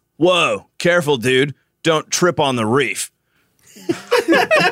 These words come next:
And I'd like to make an attack when you enter my melee range.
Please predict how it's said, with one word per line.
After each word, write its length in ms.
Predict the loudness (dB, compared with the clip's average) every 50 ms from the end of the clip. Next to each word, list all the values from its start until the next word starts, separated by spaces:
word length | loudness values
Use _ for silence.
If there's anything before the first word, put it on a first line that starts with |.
| 0 0 0 0 -2 -4 -4 -6 -6 -6 -6 -6 -8 -8 -8 _ -8 -4
And 80 | -2
I'd 120 | -2 -2 -2
like 160 | -2 -4 -4
to 80 | -4
make 140 | -6 -6 -6
an 40 | -6
attack 380 | -8 -8 -6 -6 -6 -8 -10 -12 -10
when 140 | -8 -8 -6
you 100 | -6 -6 -4
enter 400 | -4 -4 -4 -4 -4 -6 -6 -8 _
my 200 | -12 -12 -10 -8
melee 320 | -8 -8 -8 -10 -10 -12 -14
range. 420 | -16 -18 -20 -18 -16 -16 -16 -16